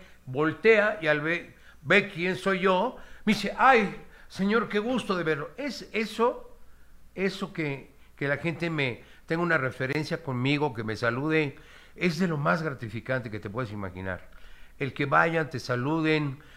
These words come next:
te digan, "Oiga, yo lo vi en tal obra, yo lo vi en tal película", eh, eso es lo más gratificante,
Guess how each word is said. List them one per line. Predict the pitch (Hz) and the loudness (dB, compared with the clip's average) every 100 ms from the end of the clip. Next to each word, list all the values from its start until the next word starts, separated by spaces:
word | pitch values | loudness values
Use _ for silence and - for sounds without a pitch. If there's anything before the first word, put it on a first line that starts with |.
| - - | -12 -4
te | 131 | -2
digan, | 143 151 151 160 | 0 2 4 6
"Oiga, | 175 165 | 6 4
yo | 170 | 4
lo | 175 | 2
vi | 165 170 | 0 -2
en | 156 | 0
tal | 147 139 | 2 2
obra, | 147 156 156 | 0 2 0
yo | 151 160 | 0 -2
lo | |
vi | 151 | -4
en | 151 | -2
tal | 151 147 135 | -2 -2 -4
película", | 123 135 139 156 156 147 - - - - - - | -6 -8 -4 2 4 4 2 -10 -20 -20 -20 -4
eh, | 143 139 139 131 - - - - | 0 2 0 -4 -16 -20 -20 -2
eso | 175 208 208 | 2 4 2
es | 180 | -2
lo | 160 | 0
más | 156 160 | 0 0
gratificante, | 160 123 107 - 117 104 98 | -4 -6 -10 -6 -4 -4 -10